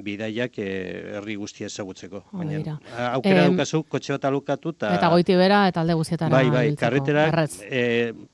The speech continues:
Speaker 1: eh, nagusiak ongi daude,
Speaker 2: Mhm.
Speaker 1: Eta oso leku segurua da,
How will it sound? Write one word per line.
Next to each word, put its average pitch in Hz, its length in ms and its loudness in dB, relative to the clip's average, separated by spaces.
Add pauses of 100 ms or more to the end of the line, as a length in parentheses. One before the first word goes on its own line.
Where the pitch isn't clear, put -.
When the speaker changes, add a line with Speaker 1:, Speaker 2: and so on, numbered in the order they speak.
(120)
Speaker 1:
eh, 113 320 -2
nagusiak 135 560 0 (120)
ongi 120 300 0
daude, 139 340 0
Speaker 2:
Mhm. 185 200 -6 (420)
Speaker 1:
Eta 117 260 -4
oso 120 220 -2
leku 135 240 -2
segurua 107 400 -4
da, 95 140 -8